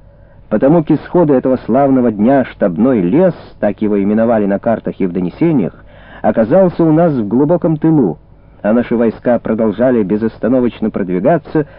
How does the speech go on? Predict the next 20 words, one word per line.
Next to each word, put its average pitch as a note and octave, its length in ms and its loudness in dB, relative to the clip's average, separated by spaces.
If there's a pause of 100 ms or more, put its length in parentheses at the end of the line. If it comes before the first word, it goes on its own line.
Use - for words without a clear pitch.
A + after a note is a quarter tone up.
(160)
наращивая B2+ 640 0
удары, A#2 540 0 (240)
так A#2+ 180 0
что - 180 -4
блиндаж, A#2 600 0
занятый G#2+ 500 -2
Горбуновым G#2+ 680 0
для F#2+ 140 -2
своей G#2+ 340 -2
команды, C#3+ 640 0 (300)
не C3 200 0
понадобился. F2 840 -2 (1040)
Все G#3 300 2
же F#3 180 2
Ваня G#3 420 4
побывал F3 520 2
в D#3 80 0
этом E3 240 0
проклятом A#2 680 0
блиндаже. G2 640 -2